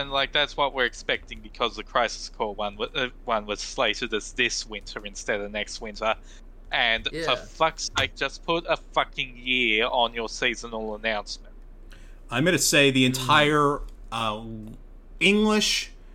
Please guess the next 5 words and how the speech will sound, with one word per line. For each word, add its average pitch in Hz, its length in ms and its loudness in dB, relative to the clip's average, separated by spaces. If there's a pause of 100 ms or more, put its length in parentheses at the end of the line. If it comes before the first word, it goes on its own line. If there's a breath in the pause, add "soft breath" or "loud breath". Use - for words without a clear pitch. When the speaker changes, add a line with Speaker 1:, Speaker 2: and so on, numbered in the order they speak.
(400 soft breath)
Speaker 3:
literary 156 680 6
construct 143 680 4
of 120 240 -2
next 127 580 2
date 156 400 0